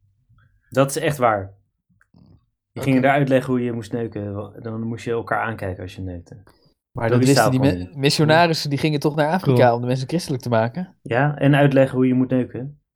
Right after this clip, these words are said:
Speaker 1: Die gingen
Speaker 2: Maar in
Speaker 1: uitleggen dat
Speaker 2: Afrika
Speaker 1: je moest
Speaker 2: weten ze toch
Speaker 1: neuken,
Speaker 2: wel hoe je
Speaker 1: dat
Speaker 2: moet
Speaker 1: je dat
Speaker 2: neuken?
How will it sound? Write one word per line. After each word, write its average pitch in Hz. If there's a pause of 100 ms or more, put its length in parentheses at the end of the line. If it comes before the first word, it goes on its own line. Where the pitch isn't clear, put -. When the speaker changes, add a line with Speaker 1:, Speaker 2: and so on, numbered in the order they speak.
(120)
Speaker 1:
Die 120
gingen 135
Speaker 2:
Maar 139
in 139
Speaker 1:
uitleggen 143
dat 135
Speaker 2:
Afrika 151
Speaker 1:
je 143
moest 147
Speaker 2:
weten 147
ze 139
toch 139
Speaker 1:
neuken, 151
Speaker 2:
wel 143
hoe 143
je 143
Speaker 1:
dat 165
Speaker 2:
moet 190
Speaker 1:
je 147
dat 190
Speaker 2:
neuken? -